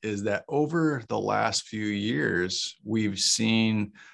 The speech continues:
a significant reduction in flu cases. During twenty twenty and twenty twenty-one, we saw virtually no influenza.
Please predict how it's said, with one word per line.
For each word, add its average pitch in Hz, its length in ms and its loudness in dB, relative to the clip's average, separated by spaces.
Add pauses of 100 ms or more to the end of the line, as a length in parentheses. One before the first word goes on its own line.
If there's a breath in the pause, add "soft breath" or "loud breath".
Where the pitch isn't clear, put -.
(420 loud breath)
a 110 300 2
significant 127 680 2
reduction 127 460 0
in 107 100 0
flu 95 180 -4
cases. 90 520 -6
During 113 320 2
twenty 117 280 2
twenty 113 360 2
and 101 100 0
twenty 113 240 -4
twenty-one, 113 480 0
we 117 100 4
saw 110 320 2
virtually 110 440 -2
no 113 440 2
influenza. 95 800 -4